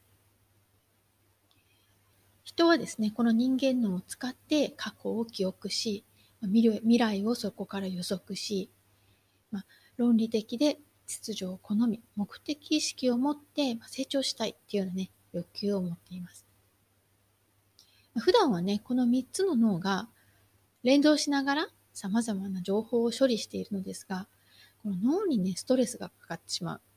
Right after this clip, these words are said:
まあ、体力的に疲れてるとかね、そういう状態になってしまうと、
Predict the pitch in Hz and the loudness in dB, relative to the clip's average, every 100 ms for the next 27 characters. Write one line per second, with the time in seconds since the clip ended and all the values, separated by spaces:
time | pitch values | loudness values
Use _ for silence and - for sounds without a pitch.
0 | _ _ - - 233 233 233 - 202 - | _ _ -10 -2 2 2 0 -6 -6 -6
1 | - 247 226 - - 214 - 190 226 226 | -4 -2 -2 -6 -14 -14 -8 -2 -2 -2
2 | - - - 277 285 277 240 240 233 226 | -14 -20 -6 2 4 4 2 0 0 -2
3 | 196 196 185 190 214 | -6 -8 -10 -2 -4